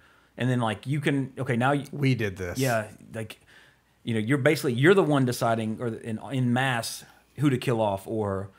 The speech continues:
Speaker 1: does he go to the jail, or does he go to the bank, or, like
Speaker 2: That's a good, I mean, we have the capabilities of filming shorts, and that seems like a great short YouTube, uh,
Speaker 1: Mm-hmm.
Speaker 2: show.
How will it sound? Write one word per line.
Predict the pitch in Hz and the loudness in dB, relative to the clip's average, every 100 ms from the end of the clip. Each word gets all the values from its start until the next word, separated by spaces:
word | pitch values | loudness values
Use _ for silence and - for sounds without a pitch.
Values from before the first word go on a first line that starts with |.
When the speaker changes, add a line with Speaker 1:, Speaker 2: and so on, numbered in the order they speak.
| _ _ _ | _ _ _
Speaker 1:
does | - 127 | -8 -4
he | |
go | 117 113 110 | 0 0 -2
to | 127 113 107 | -2 -2 -4
the | 101 98 | -6 -4
jail, | 113 117 127 113 | -2 0 0 -2
or | |
does | 101 | -4
he | 110 | -4
go | 117 | -4
to | 110 | -4
the | 98 | -4
bank, | 101 123 82 - | 0 0 -2 -10
or, | 101 92 92 - | -8 -8 -10 -10
like | 113 98 - - - - _ _ | -10 -8 -12 -20 -20 -20 _ _
Speaker 2:
That's | 151 185 247 | 0 0 -2
a | |
good, | 208 220 220 _ _ - | 2 2 2 _ _ -4
I | |
mean, | 180 180 156 135 - _ _ | 0 0 0 -4 -16 _ _
we | 147 170 | 2 2
have | 170 | 2
the | 139 | 0
capabilities | 151 131 120 120 123 113 | -2 -2 0 0 0 -2
of | 107 - | -6 -6
filming | 110 101 95 | -6 -6 -8
shorts, | - 95 95 - | -8 -6 -8 -10
and | 104 | -6
that | 107 107 | -6 -6
seems | 123 107 | -10 -8
like | 101 101 | -6 -6
a | |
great | 101 107 - | -4 -6 -6
short | - 107 101 - _ _ _ _ _ _ | -8 -4 -6 -8 _ _ _ _ _ _
YouTube, | 131 123 - 113 104 101 110 | -2 -2 -2 -4 -4 -6 -4
uh, | 101 101 98 95 _ - | -4 -4 -6 -8 _ -6
Speaker 1:
Mm-hmm. | 139 | -2
Speaker 2:
show. | 147 120 90 | -2 -4 -6